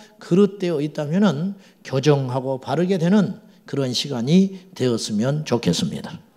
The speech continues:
자, 오늘 예수님께서 갈릴리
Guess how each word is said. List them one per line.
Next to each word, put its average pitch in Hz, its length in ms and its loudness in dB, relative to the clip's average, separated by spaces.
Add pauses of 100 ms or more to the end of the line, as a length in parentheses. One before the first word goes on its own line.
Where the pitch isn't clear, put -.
(560)
자, 85 480 -4 (1200)
오늘 196 600 8 (240)
예수님께서 170 1040 0
갈릴리 190 880 -2